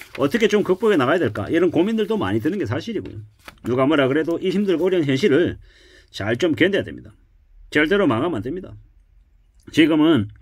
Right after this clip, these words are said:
악인 창궐 시대고 파산하고 무너지는 사람들이 너무도 많습니다. 이 힘들고 어려운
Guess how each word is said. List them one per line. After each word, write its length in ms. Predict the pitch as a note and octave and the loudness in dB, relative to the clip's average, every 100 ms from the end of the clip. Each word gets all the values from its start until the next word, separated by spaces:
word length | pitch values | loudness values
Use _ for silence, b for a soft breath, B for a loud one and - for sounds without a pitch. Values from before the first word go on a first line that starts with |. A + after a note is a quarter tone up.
| - - - | -20 -16 0
악인 240 | C#3 D3+ | 2 2
창궐 280 | C#3 B2+ B2+ | -2 -2 0
시대고 400 | G3 B2 E2+ D2 b b b b | 0 -2 -4 -12 b b b b
파산하고 460 | - C#3 D3+ E3 C3+ | 2 4 4 2 2
무너지는 380 | D#3 C#3+ D3 D3+ | 2 2 2 0
사람들이 380 | C3 C3 E3 C3 | 0 -2 -4 -2
너무도 260 | G2+ F#3 | -4 -4
많습니다. 460 | A2+ - D#3 - - _ | -8 -12 -12 -14 -18 _
이 140 | - C3 | -4 0
힘들고 380 | D3+ D#3+ D3+ D3 | 2 2 2 2
어려운 420 | E3+ D#3+ F#3 | 4 4 2